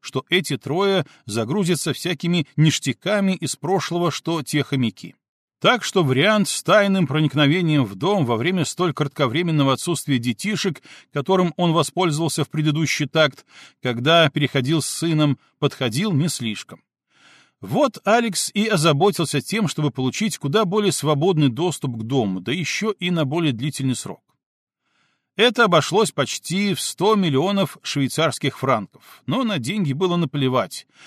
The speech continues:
потому что к следующему такту они должны были полностью восстановиться. Как обычно, после их возвращения в прошлое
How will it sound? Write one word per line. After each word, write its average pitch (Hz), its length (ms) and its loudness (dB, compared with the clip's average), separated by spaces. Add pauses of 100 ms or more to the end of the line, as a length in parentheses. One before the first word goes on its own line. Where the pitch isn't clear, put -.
(160)
потому 160 320 -2
что 156 220 -4
к - 40 -10
следующему 151 600 -2
такту 175 420 -4
они 120 200 0
должны 170 340 -2
были 165 160 -2
полностью 160 540 -4
восстановиться. 139 760 -2 (460)
Как - 280 2
обычно, 156 500 0
после 165 380 0
их 170 300 -2
возвращения 127 640 0
в - 80 -8
прошлое 170 560 0